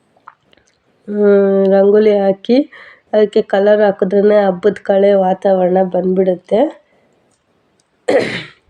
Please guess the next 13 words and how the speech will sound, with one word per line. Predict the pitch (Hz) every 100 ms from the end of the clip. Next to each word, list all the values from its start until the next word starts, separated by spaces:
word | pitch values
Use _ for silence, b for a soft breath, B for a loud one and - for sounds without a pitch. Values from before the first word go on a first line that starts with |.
| _ _ _ _ _ _ - _ _ _
ರಂಗೋಲಿ | 233 196 190 214 208
ಹಾಕ್ಕೊಂಡು | 190 196 196 185 208 202
ಮತ್ತೆ | 190 190 202
ಕಲರ್ | - 196 196 196
ಎಲ್ಲ | 196 202
ಫಿಲ್ | - 190 196
ಮಾಡ್ಕೊಂಡು | 190 190 190 202 208
ಅದಕ್ಕೆ | 190 190 190 202
ಈ |
ಥರ | 196 185
ಹ್ಯಾಪಿ | 185 185 - 202
ಪೊಂಗಲ್ | 196 196 202 196 190
ಅಂತ | 196 190